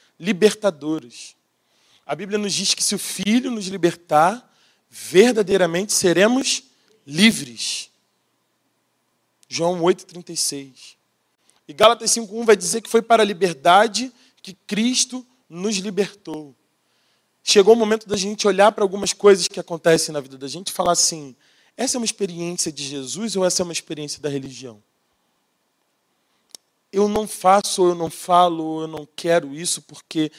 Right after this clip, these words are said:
Jesus falou e agiu desse jeito, ou porque a religião disse isso. Jesus é o Deus da liberdade. E não tem nada que Jesus queira que não proceda da tua liberdade.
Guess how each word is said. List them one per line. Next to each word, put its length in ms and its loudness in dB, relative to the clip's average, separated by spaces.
Jesus 760 6
falou 380 6
e 100 4
agiu 220 -2
desse 280 -10
jeito, 380 -12
ou 100 -2
porque 300 -6
a 40 2
religião 680 -2
disse 480 -12
isso. 280 -20
Jesus 520 -4
é 60 4
o 60 2
Deus 240 0
da 100 4
liberdade. 960 -2
E 100 -6
não 240 4
tem 220 0
nada 440 4
que 120 -8
Jesus 380 0
queira 320 2
que 120 -12
não 120 -6
proceda 380 -6
da 140 -4
tua 140 -8
liberdade. 800 -14